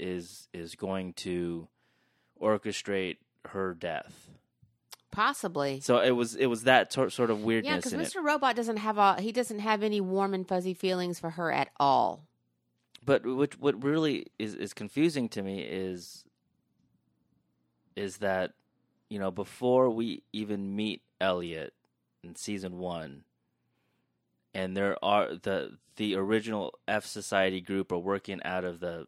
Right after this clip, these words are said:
Speaker 2: They seem to
Speaker 1: arcade.
Speaker 2: get along just great.
Speaker 1: Yeah, Mister Robot was never
Speaker 2: His personality is kinda bug-, bugging me too. What they did with Mister Robot in season three is very strange because all of a sudden he is, like, hyper evil.
Speaker 1: Yeah.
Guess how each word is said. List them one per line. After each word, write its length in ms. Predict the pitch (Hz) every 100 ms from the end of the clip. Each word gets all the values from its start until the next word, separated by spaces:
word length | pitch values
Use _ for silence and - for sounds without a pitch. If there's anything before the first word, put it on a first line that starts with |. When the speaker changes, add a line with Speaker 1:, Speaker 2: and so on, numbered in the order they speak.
| - 90
Speaker 2:
They 100 | 202
seem 140 | 113
to 120 | 104
Speaker 1:
arcade. 160 | 90 233
Speaker 2:
get 140 | 233
along 320 | 233 240 254
just 220 | 247 277 220
great. 320 | 247 359 453
Speaker 1:
Yeah, 340 | 196 190 95 - -
Mister 300 | 117 156 185
Robot 400 | 165 190 180 110
was 180 | 127 131
never 500 | 143 143 143 113 - -
Speaker 2:
His 320 | - 330 370
personality 880 | - 339 - 269 226 220 214 190
is 120 | 175 165
kinda 300 | 190 170 160
bug-, 420 | 160 160 165 156
bugging 300 | 165 156 151
me 160 | 147 143
too. 360 | - 170 151
What 180 | 151 196
they 120 | 240
did 260 | 190 180 202
with 100 | 180
Mister 320 | 175 170 165
Robot 380 | 160 160 170 165
in 120 | 156
season 360 | 156 156 151 147
three 240 | 151 151
is 120 | 151 143
very 640 | 135 143 165 156 151 143
strange 560 | 139 - 147 139 139 -
because 340 | 139 165 151 -
all 140 | 202 262
of 60 |
a 60 | 240
sudden 300 | - 190 185
he 140 | 190
is, 180 | 180 170
like, 280 | 160 151 - _ _ _
hyper 800 | - - 190 190 190 180 160 -
evil. 640 | 160 165 143 127 110 -
Speaker 1:
Yeah. 80 | -